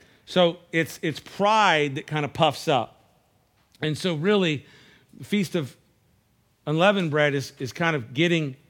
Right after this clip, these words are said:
rid of that leaven, getting rid of the sin.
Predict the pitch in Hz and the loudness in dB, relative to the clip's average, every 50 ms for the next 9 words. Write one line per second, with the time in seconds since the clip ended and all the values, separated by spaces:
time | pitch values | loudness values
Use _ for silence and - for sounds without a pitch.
0 | _ _ _ _ _ 135 139 160 165 165 147 143 131 107 123 127 131 127 117 - | _ _ _ _ _ -4 0 0 2 2 2 0 -2 0 0 0 0 0 0 -4
1 | - _ _ _ _ 113 113 123 127 135 120 98 92 80 76 78 _ _ _ _ | -10 _ _ _ _ -6 -2 0 0 0 0 -4 -8 -12 -16 -20 _ _ _ _
2 | _ _ _ _ _ _ _ - 127 151 165 165 156 139 151 156 151 143 143 - | _ _ _ _ _ _ _ -2 0 0 0 0 0 2 2 4 4 2 0 -4
3 | - 139 131 120 110 104 117 - - - 131 131 127 120 107 87 | -4 -4 -4 -4 -4 -6 -8 -10 -8 -6 -4 -2 -2 -2 -4 -6